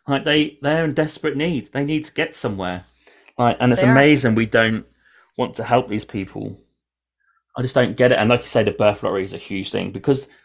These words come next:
Speaker 1: what are those people that you meet in Greece that come from Syria, for example?
Speaker 2: Yeah.
Speaker 1: They might grow up in their childhood, childhood like you, like, they want to go and travel for a bit, like, just go and see some different cultures. They might want to do that, but because they're in that country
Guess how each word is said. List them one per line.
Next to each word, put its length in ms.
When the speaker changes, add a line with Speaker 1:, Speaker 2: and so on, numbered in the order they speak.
Speaker 1:
what 140
are 40
those 120
people 160
that 60
you 80
meet 160
in 60
Greece 420
that 120
come 180
from 160
Syria, 400
for 120
example? 640
Speaker 2:
Yeah. 180
Speaker 1:
They 180
might 240
grow 120
up 120
in 80
their 120
childhood, 500
childhood 320
like 180
you, 220
like, 200
they 80
want 140
to 60
go 60
and 80
travel 340
for 160
a 40
bit, 360
like, 160
just 180
go 80
and 100
see 120
some 160
different 260
cultures. 380
They 140
might 320
want 180
to 100
do 200
that, 160
but 80
because 260
they're 100
in 100
that 140
country 600